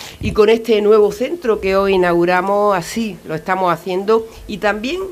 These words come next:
estamos dando cumplimiento a la Ley de Servicios Sociales de Andalucía. Gracias a esa ayuda de fondos europeos, a esos fondos feder,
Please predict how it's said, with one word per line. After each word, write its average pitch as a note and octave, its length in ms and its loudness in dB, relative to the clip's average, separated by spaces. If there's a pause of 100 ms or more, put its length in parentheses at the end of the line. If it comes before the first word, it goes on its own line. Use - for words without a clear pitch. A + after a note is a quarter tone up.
estamos F#3+ 480 -6
dando G#3 300 0
cumplimiento F#3 840 -2
a F3 80 0
la E3 160 2
Ley F3+ 180 0
de F3+ 120 -4
Servicios F3 500 -8
Sociales E3+ 640 -4
de D#3 80 -2
Andalucía. D3+ 680 -4 (640)
Gracias A#3+ 580 -2 (200)
a F3 440 0
esa F#3+ 260 -4
ayuda G#3+ 420 -2
de G3 200 -8
fondos E3+ 680 -2
europeos, F3+ 680 -2
a F3 140 0
esos F3 260 -6
fondos F3 640 -4
feder, A3 560 -6